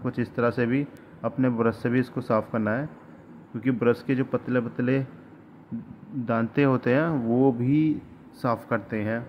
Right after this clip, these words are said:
फिर उसके बाद आपने एक कपड़े से उसको अच्छे से साफ़ कर लेना है और उसी कपड़े के ऊपर से अपने ईयर speaker को अच्छे से साफ़ करना है। तो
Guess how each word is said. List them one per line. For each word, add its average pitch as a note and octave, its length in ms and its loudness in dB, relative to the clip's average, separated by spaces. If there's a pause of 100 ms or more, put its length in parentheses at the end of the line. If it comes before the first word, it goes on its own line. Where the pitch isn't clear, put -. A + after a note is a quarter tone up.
(960)
फिर D3+ 260 6
उसके C#3+ 220 2
बाद C3 220 6
आपने C3+ 300 2
एक C3 120 -2
कपड़े B2+ 280 0
से C3+ 120 -2
उसको C3 240 -2
अच्छे B2+ 300 0
से - 0 -
साफ़ A2+ 340 0
कर B2 100 0
लेना B2 280 4
है D#3 180 0 (580)
और B2+ 120 0
उसी C#3 260 -4
कपड़े C#3 440 2 (160)
के C3+ 140 4 (120)
ऊपर C#3 300 2
से C3+ 220 0 (160)
अपने B2 320 -2 (100)
ईयर C#3 160 2
speaker B2 460 -6
को C3 160 -4
अच्छे C3 260 -4
से B2+ 100 -4
साफ़ G#2+ 340 -4
करना G2+ 200 -6
है। G2 140 -8 (1400)
तो A#2 280 -6